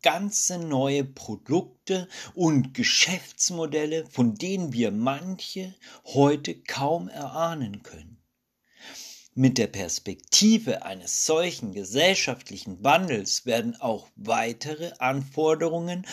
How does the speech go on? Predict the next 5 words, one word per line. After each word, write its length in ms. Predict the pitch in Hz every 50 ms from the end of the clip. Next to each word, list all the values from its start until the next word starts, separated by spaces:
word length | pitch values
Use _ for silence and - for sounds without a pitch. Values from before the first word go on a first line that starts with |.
| - - - - 117 -
an 220 | 151 147 143 135
die 120 | 127 120 -
kommunale 1080 | - - 117 104 98 101 101 98 98 101 117 120 131 143 156 170 180 180 180 160 135
Wirtschaftsförderung 1200 | 139 147 156 147 143 - - 151 143 139 - - - - - 143 135 131 135 135 120 131 135 127
herangetragen. 1300 | 113 - 123 139 135 127 139 147 156 156 151 139 - 104 - - - - 82 80 80 87 - _ _ -